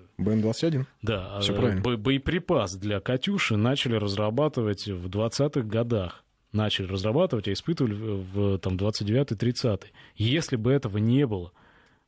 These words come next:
Speaker 2: что бы произошло под Москвой? И это мы только «Катюшу» вспоминаем, а есть ещё там Т тридцать четыре, который
Speaker 1: Т тридцать четыре.
Speaker 2: не был бы построен и собран без Харьковского тракторного завода, без Челябинского тракторного завода,
Speaker 1: Ил-два,
Speaker 2: без
Speaker 1: кстати,
Speaker 2: Уралмаш.
Speaker 1: который начали разрабатывать ещё в
Speaker 2: Совершенно
Speaker 1: середине
Speaker 2: верно.
Speaker 1: тридцатых годов.
Speaker 2: Без полётов Чкалова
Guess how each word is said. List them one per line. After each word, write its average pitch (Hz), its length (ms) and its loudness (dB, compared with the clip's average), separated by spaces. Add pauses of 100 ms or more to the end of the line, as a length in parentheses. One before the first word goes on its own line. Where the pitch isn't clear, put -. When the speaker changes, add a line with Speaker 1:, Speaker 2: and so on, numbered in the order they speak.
(120)
Speaker 2:
что - 220 0
бы 147 100 4
произошло 117 560 0
под 107 140 -2
Москвой? 104 560 0 (340)
И 117 80 0
это 123 120 -2
мы 123 120 2
только 135 240 0
«Катюшу» 135 480 0
вспоминаем, 98 320 0
а - 20 4
есть 113 140 2
ещё 104 100 -4
там 90 320 -8 (340)
Т 113 120 0
тридцать 104 380 -2
четыре, 175 300 2
который - 20 0
Speaker 1:
Т 131 80 -2
тридцать - 80 0
четыре. 143 400 6
Speaker 2:
не 147 80 2
был 123 200 0
бы 104 160 -4
построен 107 640 0
и 101 60 0
собран 110 420 0
без 98 140 -4
Харьковского 139 640 -2
тракторного 117 540 2
завода, 107 400 2 (220)
без 117 120 0
Челябинского 135 540 2
тракторного 120 540 2
завода, 107 420 2
Speaker 1:
Ил-два, 135 280 6
Speaker 2:
без 117 80 4
Speaker 1:
кстати, 139 340 6
Speaker 2:
Уралмаш. 117 220 4
Speaker 1:
который 123 280 2
начали 123 300 4
разрабатывать 120 480 2
ещё 120 160 4
в 113 40 4
Speaker 2:
Совершенно 147 200 6
Speaker 1:
середине 135 120 8
Speaker 2:
верно. 127 160 6
Speaker 1:
тридцатых 110 340 2
годов. 101 260 2
Speaker 2:
Без 143 220 0
полётов 160 460 -2
Чкалова 131 840 2